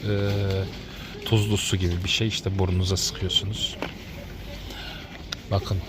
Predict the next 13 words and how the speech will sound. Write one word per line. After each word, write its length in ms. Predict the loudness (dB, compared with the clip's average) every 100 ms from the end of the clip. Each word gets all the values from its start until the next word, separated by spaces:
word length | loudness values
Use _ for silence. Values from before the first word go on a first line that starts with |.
| -6 -10 -2 4
hus 240 | 4 4
tablet, 540 | 2 4 4 0 -2 -10 -12 -10 -4
tekrar 300 | -2 0 -2 0
öksürük, 420 | -2 0 2 2 0 -4 -8 -8 -10 -10 -8 -4
e, 60 | 0 2 2 0 0 0 -2 -4 0
hapı, 360 | 0 2 -2 -2 -10 -12 -12 -12 0
tablet 400 | 2 4 0 0
hap. 160 | -2 -2 -8 -12 -12 -14 -14 -12 -12 -12 -12 -10 0
Bu 200 | 2 4
erit, 460 | 4 4 2 2
erimeli, 480 | 4 6 6 4 2 -2 -2
Braius 680 | 2 6 6 4 0 -4 -6 -8 -2
erime. 420 | 2 2 2 -2